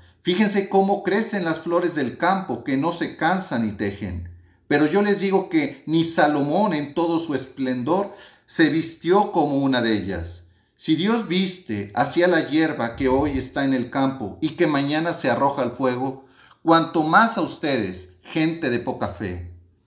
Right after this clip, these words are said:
De modo que no se angustien preguntándose qué come-, qué comeremos, qué beberemos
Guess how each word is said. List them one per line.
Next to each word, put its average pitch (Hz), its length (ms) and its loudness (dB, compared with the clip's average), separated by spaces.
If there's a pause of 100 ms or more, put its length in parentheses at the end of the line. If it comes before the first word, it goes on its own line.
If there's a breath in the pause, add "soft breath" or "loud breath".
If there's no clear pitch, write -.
(400)
De 131 140 4
modo 185 340 4
que 160 100 2
no 190 140 0
se 185 160 -2
angustien 143 580 0
preguntándose 123 800 -2
qué 139 200 -4
come-, 120 580 0
qué 151 180 0
comeremos, 113 880 -2
qué 139 120 2
beberemos 113 680 0